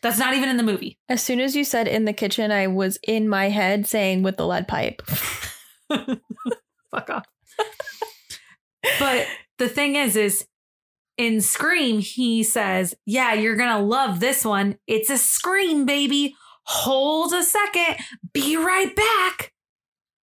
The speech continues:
Speaker 1: So when Scary Movie did it, they said, "But wait, there's more. Hold on to your seat, baby, 'cause this one's a screamer."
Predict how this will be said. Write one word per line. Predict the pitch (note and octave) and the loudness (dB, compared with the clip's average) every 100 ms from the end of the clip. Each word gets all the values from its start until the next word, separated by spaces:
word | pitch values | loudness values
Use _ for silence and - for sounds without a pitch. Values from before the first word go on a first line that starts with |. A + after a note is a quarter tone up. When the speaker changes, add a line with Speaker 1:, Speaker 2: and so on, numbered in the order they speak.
| _ _ _ _ - | _ _ _ _ -6
Speaker 1:
So | - B3+ | -2 0
when | A3+ | 0
Scary | G#3+ - B3+ C4+ B3 | 0 0 0 2 2
Movie | G#3 B3 F4+ D4+ G#3 | 2 2 0 0 2
did | G3+ | 0
it, | G3+ G#3+ | 0 0
they | G#3+ | 0
said, | A3+ G#3+ A3 - | 0 0 -4 -4
"But | D#4 F#4+ A#4 | -4 -2 0
wait, | - G#4+ - - | 0 0 -6 -10
there's | C4+ D#4 E4 E4 | -2 0 0 0
more. | G4 G4+ F#4+ A#4+ | 0 2 0 -2
Hold | - F4+ F#4+ | -4 -2 0
on | F#4+ F#4+ | 2 2
to | F#4 | 2
your | G4 | 2
seat, | - G#4 F#4+ - | 2 0 0 -2
baby, | F4 F4 F4 | -2 0 -2
'cause | - E4+ | -2 -4
this | D4 - A#4+ - C5+ | -2 0 0 0 0
one's | C#5 C5+ B4+ | 0 2 2
a | - | 0
screamer." | - - F5 B4+ A#4 | 0 0 0 2 2